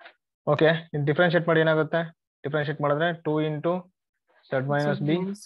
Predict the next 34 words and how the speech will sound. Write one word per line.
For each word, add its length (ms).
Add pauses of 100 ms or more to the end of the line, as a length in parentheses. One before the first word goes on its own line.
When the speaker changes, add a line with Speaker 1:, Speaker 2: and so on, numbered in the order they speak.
(120)
Speaker 2:
B, 120 (680)
dou 120 (140)
Z 260
by 80 (140)
dou 80 (160)
X 280
is 100 (100)
equal 280 (100)
to 60
Speaker 1:
Dou 80 (140)
X 60
Speaker 2:
four. 160
Speaker 1:
equal 300
to 80 (720)
four 260 (500)
A 140
ಆಗುತ್ತೆ. 320 (920)
ನೆಕ್ಸ್ಟ್ 200
ಏನಾಗುತ್ತೆ 280
ಹೇಳಿ? 120 (520)
ಟೂ 80 (140)
ಝೆಡ್ 160
Speaker 2:
Two 20
into 100
Speaker 1:
by 120
Speaker 2:
Z. 160
Speaker 1:
dou 120 (200)
X 60 (680)
equal 320 (120)
to 80 (1400)
ಏನಾಗುತ್ತೆ 300
ಹೇಳಿ? 120 (2000)
ಏನಾಗುತ್ತೆ 280
ಹೇಳಿ? 120